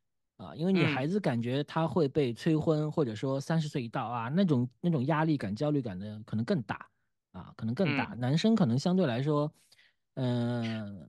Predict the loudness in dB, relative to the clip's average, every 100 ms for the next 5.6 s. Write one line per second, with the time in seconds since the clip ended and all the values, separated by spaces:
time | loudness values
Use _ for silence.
0 | 4 8 8 6 0 0 -4 -6 -8 -10
1 | _ _ _ 4 8 8 6 2 0 2
2 | 2 2 2 2 4 2 -2 -2 0 0
3 | 0 0 0 0 0 0 0 0 0 2
4 | 0 0 -2 -6 -4 0 2 2 0 0
5 | -2 0 0 2 2